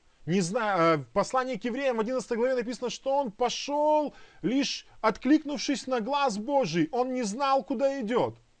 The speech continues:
Он не понимал, куда идёт, но он шёл на основании доверия. И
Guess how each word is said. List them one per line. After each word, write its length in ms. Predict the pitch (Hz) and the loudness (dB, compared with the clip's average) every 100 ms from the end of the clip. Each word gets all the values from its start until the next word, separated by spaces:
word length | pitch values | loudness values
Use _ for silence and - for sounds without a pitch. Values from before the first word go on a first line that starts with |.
| _ _ _ _ | _ _ _ _
Он 280 | - 226 277 | 2 2 4
не 100 | 277 | 0
понимал, 500 | 196 277 269 277 269 | 2 0 0 0 0
куда 260 | 277 269 269 | 0 -2 0
идёт, 260 | 233 196 | 0 -2
но 140 | 180 214 | -2 -2
он 260 | 262 247 208 | 0 -2 -4
шёл 540 | - - 247 190 117 - _ _ | -6 0 2 2 -2 -12 _ _
на 140 | 147 190 | -6 -4
основании 680 | - 196 226 220 254 254 262 | -4 -4 -2 2 2 0 0
доверия. 640 | 262 240 240 170 110 98 _ _ _ _ _ _ _ _ _ _ _ _ _ _ - | 0 2 2 0 -2 -10 _ _ _ _ _ _ _ _ _ _ _ _ _ _ -6
И 460 | 175 185 185 160 | -2 0 2 2